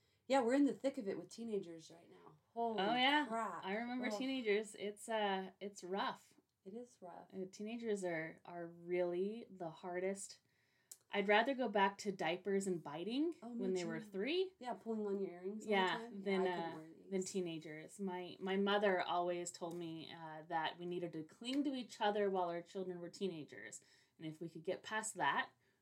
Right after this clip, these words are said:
Speaker 2: we'd be fine <laughs> forever.
Speaker 1: I think there's a lot of truth in that. I always say, you know,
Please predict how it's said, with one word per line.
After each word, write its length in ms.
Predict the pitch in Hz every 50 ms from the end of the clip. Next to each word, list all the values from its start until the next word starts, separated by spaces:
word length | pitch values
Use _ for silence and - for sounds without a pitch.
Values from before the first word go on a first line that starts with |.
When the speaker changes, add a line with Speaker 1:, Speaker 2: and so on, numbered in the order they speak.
| _ _ _ - -
Speaker 2:
we'd 180 | 135 135 151
be 100 | 165 175
fine 340 | 170 - 175 151 151 160 160 -
<laughs> 0 |
forever. 680 | - 175 247 233 196 180 185 196 196 - 254 180 254 - - _ _ _ _ _ _ -
Speaker 1:
I 60 | 202 233
think 180 | - 370 370 -
there's 160 | 539 508 466 415
a 40 | 381
lot 100 | 349 294
of 160 | 262 214 202
truth 280 | - 220 226 277 - -
in 120 | 190 156
that. 720 | - - - - _ _ _ _ _ _ _ _ - 214
I 40 | 233
always 240 | 247 269 277 269 -
say, 320 | - 247 220 208 208 208 196 202 _ _ _ _ _ _ _ _ _
you 120 | - 214 214
know, 260 | 208 196 190 190